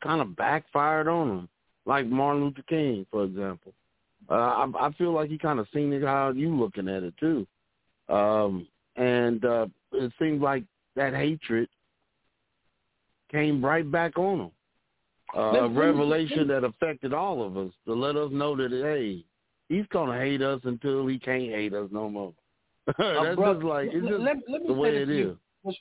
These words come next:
Speaker 2: just in ten seconds, I promise you, I'm, I'm gonna watch the clock. I know last time I said thirty seconds, I took, like, two minutes. I'm going in and out. Brother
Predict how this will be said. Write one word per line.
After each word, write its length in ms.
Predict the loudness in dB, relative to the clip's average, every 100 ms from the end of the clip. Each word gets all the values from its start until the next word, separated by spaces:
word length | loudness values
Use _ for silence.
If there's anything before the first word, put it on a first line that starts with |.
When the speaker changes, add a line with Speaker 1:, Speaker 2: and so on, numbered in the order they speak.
| _
Speaker 2:
just 180 | -6 -4
in 140 | -6 -6
ten 240 | -6 -4
seconds, 260 | -4 -6 -6
I 40 | -8
promise 340 | -4 -4 -4
you, 80 | -8
I'm, 80 | -10
I'm 140 | -10
gonna 60 | -6
watch 260 | -4 -4 -6
the 60 | -14
clock. 320 | -10 -10 -10
I 60 | -8
know 180 | -6
last 420 | -6 -6 -6 -6 -8
time 100 | -10
I 40 |
said 140 | -10 -8
thirty 200 | -8 -8
seconds, 220 | -10 -12
I 20 |
took, 100 | -12
like, 220 | -12 -12 -10
two 140 | -6
minutes. 300 | -6 -6 -12 -20 -20 -16 -2
I'm 120 | 0
going 220 | 2 0
in 60 | 0
and 80 | -2
out. 200 | -4 -10 _ _ _ _ _ _
Brother 480 | -2 0 2 0 -4